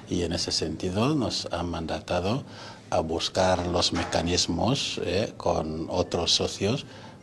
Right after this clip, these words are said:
para que dicha compañía pueda, eh,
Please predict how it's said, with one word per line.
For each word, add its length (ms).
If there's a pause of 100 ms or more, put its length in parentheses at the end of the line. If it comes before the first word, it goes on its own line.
para 320
que 200
dicha 340
compañía 880 (120)
pueda, 720 (580)
eh, 520